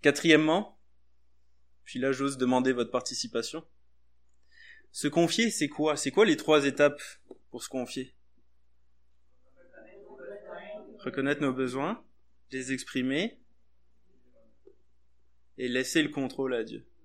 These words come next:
Ah, c'est ça. Alors, un, un petit encouragement encore. Car Dieu ne nous a pas donné un esprit de crainte, mais de puissance et d'amour et de conseil.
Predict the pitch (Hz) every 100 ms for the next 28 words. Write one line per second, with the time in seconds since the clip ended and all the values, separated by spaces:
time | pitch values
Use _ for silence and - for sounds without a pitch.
0 | - - - 53 - - - - - -
1 | - - - - - - - - - -
2 | 127 127 127 123 123 - - - 135 135
3 | - 151 156 151 151 143 139 151 147 131
4 | 139 147 - - - - - - - -
5 | - - - - - 135 139 175 175 156
6 | 131 135 156 147 147 143 139 135 - 151
7 | 135 - 160 160 - 131 123 120 - 135
8 | 139 131 127 123 117 117 120 120 110 107
9 | - 104 - 95 92